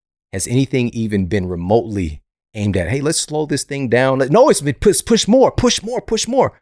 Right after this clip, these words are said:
Herd immunity. Most people talking about herd immunity have no concept of what that means, not even remotely close. Theoretically, that percentage to reach herd immunity with this new technology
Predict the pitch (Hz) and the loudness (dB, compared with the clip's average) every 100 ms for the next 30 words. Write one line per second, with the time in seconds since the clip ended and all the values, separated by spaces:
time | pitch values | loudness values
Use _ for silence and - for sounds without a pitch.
0 | _ 214 240 240 262 262 196 110 - _ | _ 0 2 4 2 2 2 0 -2 _
1 | _ _ _ _ - 220 - 226 185 175 | _ _ _ _ 0 2 2 -2 -2 -4
2 | 165 160 147 135 143 147 135 147 139 135 | -4 -2 -2 -2 -4 -6 -6 -6 -6 -6
3 | 110 98 104 120 165 208 240 262 _ _ | -6 -6 -6 0 4 4 2 -2 _ _
4 | _ _ _ _ _ - 202 185 - 90 | _ _ _ _ _ -2 0 0 -2 -8
5 | - 104 85 90 127 117 95 92 85 120 | -10 -14 -8 -6 -4 -4 -8 -10 -12 -8
6 | 180 208 135 110 101 107 147 160 123 110 | -2 -2 -2 -4 -4 2 2 2 -2 -6
7 | - - 87 - - - _ _ _ _ | -6 -4 -4 -4 -10 -12 _ _ _ _
8 | _ _ _ _ _ - 202 262 277 208 | _ _ _ _ _ -8 0 2 4 4
9 | 285 339 - 123 123 185 _ _ _ _ | 4 4 2 -2 -4 -6 _ _ _ _
10 | _ _ - 143 - 175 - 175 190 - | _ _ -8 -6 -2 0 0 2 2 0
11 | 135 151 - - - 151 139 139 180 151 | -2 -2 -4 -12 -12 -6 -6 -4 -4 -4
12 | 135 123 120 - 123 131 131 - 113 131 | -4 -4 -6 -8 -8 -6 -8 -4 -4 -4
13 | 196 156 117 113 | -4 -2 -2 -6